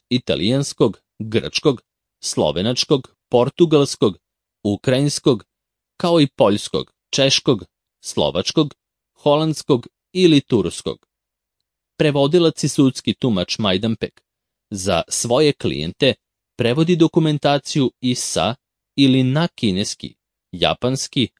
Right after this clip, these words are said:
arapski, kao i na skandinavske jezike, švedski, finski i norveški. Budući da ih je malo na ovim prostorima,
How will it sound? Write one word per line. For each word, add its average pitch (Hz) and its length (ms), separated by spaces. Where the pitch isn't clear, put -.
arapski, 139 580
kao 156 320
i 143 100
na 127 220
skandinavske 120 840
jezike, 90 560
švedski, - 760
finski 160 640
i 185 160
norveški. 92 640
Budući 160 600
da 135 140
ih 135 200
je 135 100
malo 139 380
na 82 140
ovim 95 220
prostorima, 82 600